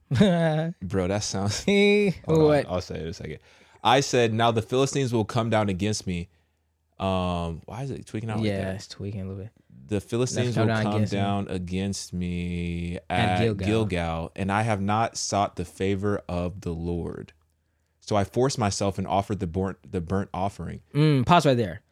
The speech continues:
Speaker 2: I forced myself.
Speaker 1: I forced myself. "Idols give us a level of comfort and security."
Speaker 2: Dang.
Speaker 1: So you can keep reading. And then
Speaker 2: And Samuel said to Saul,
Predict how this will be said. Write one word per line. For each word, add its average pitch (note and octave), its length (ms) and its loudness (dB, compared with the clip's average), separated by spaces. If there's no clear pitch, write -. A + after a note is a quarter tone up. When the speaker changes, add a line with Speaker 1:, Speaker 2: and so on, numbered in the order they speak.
Speaker 2:
I G2+ 60 -16
forced - 400 -14
myself. A2 160 -14
Speaker 1:
I A2+ 100 4
forced C3+ 480 2
myself. G#2+ 460 0
"Idols F3+ 400 6
give D#3 200 4
us D3+ 140 2
a C#3 40 2
level B2+ 340 2
of G#2+ 120 -2
comfort B2+ 420 0
and G#2+ 200 -2
security." G2+ 680 -2
Speaker 2:
Dang. G1+ 400 -8
Speaker 1:
So A#2 100 2
you G#2+ 120 2
can A2+ 80 2
keep A2+ 180 2
reading. G2+ 340 0
And A2+ 120 0
then G#2+ 260 0
Speaker 2:
And A#2+ 320 2
Samuel A#2 360 0
said A2 200 0
to G2 80 -2
Saul, G2 460 0